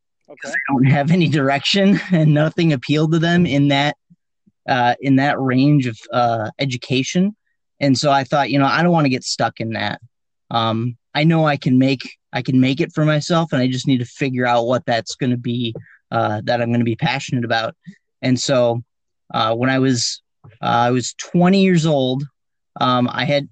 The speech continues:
Speaker 2: I had worked some other jobs and kind of got a name for myself in the, uh, transportation business.
Speaker 1: Okay.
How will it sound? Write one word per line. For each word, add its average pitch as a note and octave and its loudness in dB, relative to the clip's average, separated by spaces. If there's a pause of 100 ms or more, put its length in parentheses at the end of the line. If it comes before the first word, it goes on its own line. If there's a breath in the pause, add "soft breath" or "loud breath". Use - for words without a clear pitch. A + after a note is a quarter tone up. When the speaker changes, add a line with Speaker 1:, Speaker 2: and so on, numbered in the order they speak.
Speaker 2:
I G3+ 2
had A3+ 2
worked F#3+ 2
some D#3+ 2
other C#3 2
jobs C#3+ 0
and B2+ -2
kind D3 0
of C3 -4
got C3+ 2
a C3 2
name B2+ 2
for C#3 -6
myself C#3 0
in C3 2
the, B2+ 2
uh, A#2 2 (300)
transportation D#3 0
business. G#3 -2 (420)
Speaker 1:
Okay. D3+ -14